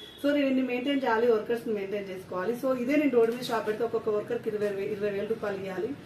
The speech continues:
అప్పుడు ఆ, ఆ చార్జెస్ మొత్తం నేను కస్టమర్ మీద వేయాల్సి వస్తుంది.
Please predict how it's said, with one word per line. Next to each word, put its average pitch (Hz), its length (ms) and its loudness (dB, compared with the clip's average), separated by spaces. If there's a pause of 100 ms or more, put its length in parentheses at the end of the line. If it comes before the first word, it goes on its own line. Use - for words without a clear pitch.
(340)
అప్పుడు 254 200 0
ఆ, 254 40 6
ఆ 233 440 2
చార్జెస్ 247 360 0
మొత్తం 247 160 -4
నేను 247 120 -6
కస్టమర్ 208 400 -4
మీద 196 120 -6
వేయాల్సి 196 360 -4
వస్తుంది. 170 280 -8